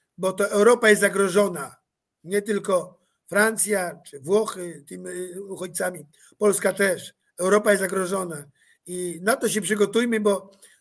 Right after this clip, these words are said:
to moim zdaniem w ciągu najbliższych kilku lat zdominuje, mm, e, funkcjonowanie Europy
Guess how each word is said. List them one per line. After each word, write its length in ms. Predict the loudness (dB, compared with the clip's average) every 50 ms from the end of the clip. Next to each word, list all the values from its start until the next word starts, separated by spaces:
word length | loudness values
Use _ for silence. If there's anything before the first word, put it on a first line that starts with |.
| _ -2
to 140 | -2 0
moim 240 | 0 0 -2 -2 -2
zdaniem 400 | -2 0 0 0 -2 -4 -8 -10
w 20 | -8
ciągu 260 | -8 -6 -4 -4 -4
najbliższych 400 | -2 -2 -4 -4 -4 -6 -6 -8
kilku 240 | -10 -6 -2 0 2
lat 200 | 2 2 0 -4
zdominuje, 680 | -6 -6 -4 -4 -2 -2 0 0 2 2 2 0 -4 -10 _ _ _ _ _ _ _ _ _ _ _ _ _ _ _ -16
mm, 220 | -14 -12 -12 -12 -12
e, 480 | -14 -14 -14 -14 -14 -14 -14 -14 -14 -8 -6
funkcjonowanie 540 | -4 -4 -2 0 0 2 4 4 6 8
Europy 520 | 8 8 8 6 4 4 4 2 2 2